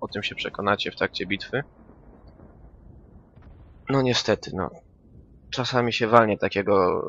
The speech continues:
taką gafę wielką, jak to się mówi, która jest w stanie dużo przekreślić, zwłaszcza że ten, ogólnie irytuje mnie coś takiego, że na przykład wożę, wożę, wożę, mam ten cały czas naprawczy, na przykład nawet jak coś tam padnie, ale nieistotnego, to nie naprawię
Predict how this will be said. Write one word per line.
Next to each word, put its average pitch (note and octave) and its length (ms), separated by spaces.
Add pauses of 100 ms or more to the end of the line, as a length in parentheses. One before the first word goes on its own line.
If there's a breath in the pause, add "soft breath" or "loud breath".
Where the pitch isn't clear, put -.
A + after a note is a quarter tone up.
taką G#2 300
gafę G2 360
wielką, F2 380
jak D#2+ 180
to - 60
się - 180
mówi, G2 320 (1600 soft breath)
która A2+ 240 (100)
jest A2+ 160
w - 20
stanie A#2 240
dużo A2 220
przekreślić, A2 580
zwłaszcza C3 340
że B2 120
ten, A#2+ 160 (720 loud breath)
ogólnie D#3 600
irytuje B2+ 540
mnie A#2 140
coś A#2 200
takiego, A#2 420
że A2 240 (720)
na A2+ 100
przykład A2 280
wożę, A#2 260
wożę, G#2+ 280
wożę, A#2 260
mam A#2 160
ten G#2+ 160
cały A2 200
czas - 180
naprawczy, G#2 500
na G2+ 120
przykład - 220
nawet C3+ 280
jak A#2+ 120
coś - 140
tam A2+ 180
padnie, A2 380
ale G2+ 200 (100)
nieistotnego, A2+ 680
to - 140
nie A#2 140
naprawię A2 520